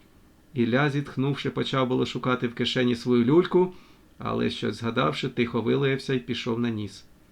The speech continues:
Дмитро впевнено кермував, чайка наближалася до виходу з вільного порога,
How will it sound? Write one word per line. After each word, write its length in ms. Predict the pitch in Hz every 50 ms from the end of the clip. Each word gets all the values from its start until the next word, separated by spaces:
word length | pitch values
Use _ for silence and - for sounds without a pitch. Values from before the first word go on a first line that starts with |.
| _ _ _ - _ - - _ _ _ _ -
Дмитро 460 | - 120 120 127 127 - 143 147 151
впевнено 500 | 147 147 - 139 135 131 131 127 127 123
кермував, 640 | - - 127 117 117 113 107 120 139 170 180 185 - - - - - - - _ _ - _ - _ _ _ - - _ _ - - -
чайка 340 | - 127 123 123 123 - 131
наближалася 640 | 120 120 117 123 120 110 120 120 123 117 - 131
до 120 | 113 117 117
виходу 340 | 123 123 - 131 117 123 110
з 60 | 98
вільного 320 | 113 117 113 117 113 110
порога, 520 | 110 - 117 123 127 156 151 170 175 170